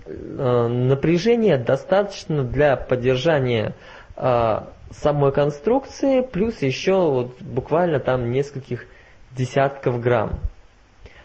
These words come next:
Улучшить ее вряд ли получится, потому что с большим напряжением происходит пробой. То есть, ну, по крайней мере, вот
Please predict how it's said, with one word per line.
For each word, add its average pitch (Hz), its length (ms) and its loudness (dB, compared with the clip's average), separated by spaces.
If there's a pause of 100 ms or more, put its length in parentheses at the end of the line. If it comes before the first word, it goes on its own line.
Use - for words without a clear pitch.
(120)
Улучшить 165 540 0
ее 156 140 4
вряд 151 300 2
ли 143 80 2
получится, 165 600 0
потому 135 340 0
что 120 680 2 (260)
с 123 340 -8
большим 123 600 0
напряжением 208 560 4
происходит 165 580 0
пробой. 123 460 0 (1500)
То - 100 -2
есть, - 220 -8
ну, 175 420 2
по 127 160 -2
крайней 196 320 2
мере, 156 240 4
вот 127 240 2